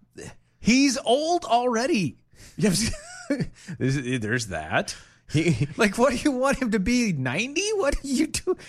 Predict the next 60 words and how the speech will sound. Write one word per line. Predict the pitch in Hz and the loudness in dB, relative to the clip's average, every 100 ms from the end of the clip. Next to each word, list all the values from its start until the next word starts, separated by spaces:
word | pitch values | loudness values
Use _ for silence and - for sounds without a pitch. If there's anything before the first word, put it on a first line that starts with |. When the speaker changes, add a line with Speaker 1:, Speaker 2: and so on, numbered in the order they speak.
| - | -2
Speaker 1:
You | 208 208 | 0 2
want | 254 | 2
him | 247 | 2
to | 220 | 2
look | 226 233 | 0 0
like | 220 143 | -2 2
Bernie | 214 220 208 | 4 6 4
Sanders. | - 233 233 214 185 - | 4 2 4 2 0 2
Speaker 2:
Isn't | 160 302 | 2 4
he | 294 | 2
Speaker 1:
I | |
mean, | 220 262 285 | 2 -2 -2
what | 403 | 0
is | 440 - | 0 2
going | 453 440 | 2 2
on? | 415 466 - - _ | 0 -4 -6 -8 _
Speaker 2:
Isn't | 180 349 | -2 2
he | 349 | 0
currently | - 190 196 185 | 0 -4 0 -2
the | 151 123 | 0 0
oldest | 131 139 131 | 2 0 0
president | 123 120 123 104 | -2 0 0 0
ev-, | 113 113 - | 0 -2 -4
around, | 107 107 107 110 104 - | -2 0 0 -2 -4 -4
like, | 104 101 | -4 -4
ever? | 98 104 170 196 - 160 | -6 -6 -6 -6 -10 -6
Speaker 1:
I | |
don't | 185 190 | -4 -4
think | 180 - | -6 -6
ever, | 113 127 147 | -6 -4 -4
but | 131 113 | -4 -2
he | 120 | -2
is | 113 104 | -2 -2
Speaker 2:
Like, | 120 120 | 0 0
Speaker 1:
definitely | 113 107 107 | -2 -6 -2
Speaker 2:
and | 117 135 | 2 4
Speaker 1:
in | |
the | 139 | 4
Speaker 2:
he's | 139 | 4
in | 131 | 2
the | 123 | -2
Speaker 1:
range. | 92 | -2
Speaker 2:
top | 117 120 - 135 | 0 0 -2 -4
Speaker 1:
He's | 175 147 | -2 0
in | 139 | -2
that | 110 101 | -2 -4
range, | 104 98 92 | -4 -4 -4
Speaker 2:
He's | 107 113 | -4 -4
Speaker 1:
yeah. | |
Speaker 2:
in | 101 | -4
top | 110 - - | -4 -6 -4
five | 98 95 | -4 -4
or | 95 | -2
whatever. | 98 101 110 | -2 0 0
Yeah, | 123 127 | 0 2
Speaker 1:
Mm-hmm. | 120 | 2
Speaker 2:
he's | 123 131 | 2 2
up | 143 131 | 0 -2
there. | 82 - _ - | -8 -14 _ -4
So, | 202 196 175 | 0 2 0